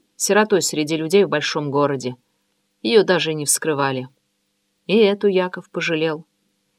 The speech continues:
Ещё одну собственный мужик зарезал по пьянке. Сам не помнил, за что угробил. Яков сочувствовал и этой. А к живым не подходил, ведь вот однажды навестил мать,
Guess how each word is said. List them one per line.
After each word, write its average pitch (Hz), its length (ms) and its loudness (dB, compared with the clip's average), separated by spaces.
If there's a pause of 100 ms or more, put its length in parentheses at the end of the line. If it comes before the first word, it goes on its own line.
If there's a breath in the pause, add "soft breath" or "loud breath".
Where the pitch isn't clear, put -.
(160)
Ещё 226 480 6
одну 180 220 2
собственный 254 580 2
мужик 156 360 0
зарезал 139 600 0 (180)
по 214 140 0
пьянке. 139 500 -4 (480)
Сам 302 300 6
не 160 80 0
помнил, 151 360 -2
за 156 140 0
что 156 240 -2
угробил. 151 500 0 (880)
Яков 196 340 0
сочувствовал 160 840 -4
и - 100 -6
этой. - 460 -6 (640)
А 160 120 0
к 214 80 -2
живым 220 340 6
не 220 100 4
подходил, 160 680 0 (420)
ведь 180 180 -2
вот 190 160 0
однажды 185 380 4
навестил 175 500 2
мать, 135 340 -4